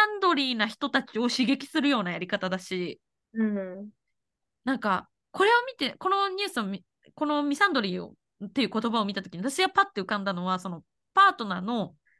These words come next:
Speaker 1: いとこちゃんのパートナー。
Speaker 2: パートナーのいとこのパートナー。
Speaker 1: いとこのパートナー。
Speaker 2: うん。
Speaker 1: 彼らは、はレズビアンのカップルなんだけど、ま、
Speaker 2: うん。
Speaker 1: ま、多分、いわゆるその、ま、猫と立ちみたいなのがあるじゃん、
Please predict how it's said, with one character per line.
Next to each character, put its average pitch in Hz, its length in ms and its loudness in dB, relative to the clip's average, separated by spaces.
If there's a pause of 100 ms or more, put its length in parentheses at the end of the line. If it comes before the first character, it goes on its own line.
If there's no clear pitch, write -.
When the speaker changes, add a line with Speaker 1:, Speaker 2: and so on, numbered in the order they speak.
(320)
Speaker 1:
い 233 100 -6
と 330 140 -4
こ 247 100 0
ち - 100 -6
ゃ 165 80 -6
ん 160 140 -10
の 196 240 -4 (320)
パ 233 160 6
ー 185 60 0
ト 170 100 -8
ナ 143 120 -4
ー。 - 20 -8 (1160)
Speaker 2:
パ 254 180 8
ー 240 80 4
ト 240 100 2
ナ 233 220 2
ー - 40 2
の 262 140 2
い 247 80 -2
と 233 120 0
こ 240 160 4
の 262 120 4
パ 233 180 4
ー - 20 4
ト 269 60 0
ナ - 0 -
ー。 - 0 -
Speaker 1:
い - 20 -4
と 320 60 -4
こ - 40 -4
の - 60 -10
パ 220 80 4
ー 180 100 2
ト 175 80 -20
ナ 180 120 -2
ー。 - 20 -
Speaker 2:
う - 20 -10
ん。 - 120 -18
Speaker 1:
彼 453 200 6
ら 269 140 4
は、 202 280 -6
は 220 160 2
レ 214 120 2
ズ 269 160 0
ビ 302 160 2
ア 208 40 -2
ン 185 60 -6
の 180 80 -6
カ 202 100 -8
ッ - 40 -10
プ - 120 -12
ル 185 100 -6
な 180 100 -6
ん 180 80 -8
だ 180 80 -10
け 180 100 -10
ど、 226 240 -2 (300)
ま、 254 100 0
Speaker 2:
う - 20 0
ん。 208 180 -6 (100)
Speaker 1:
ま、 - 140 -2
多 - 120 0
分、 403 380 -2 (560)
い 277 100 2
わ 381 160 4
ゆ 381 300 0
る 320 80 -2
そ 233 120 -6
の、 190 280 -2 (800)
ま、 226 160 -2 (440)
猫 339 360 2
と 180 100 0
立 202 300 -4
ち 285 40 0
み 220 120 -2
た 180 100 0
い 180 40 -2
な 175 100 -2
の 156 80 -8
が 165 80 -4
あ 175 40 0
る 175 100 -4
じ - 60 -12
ゃ 80 60 -14
ん、 - 40 -20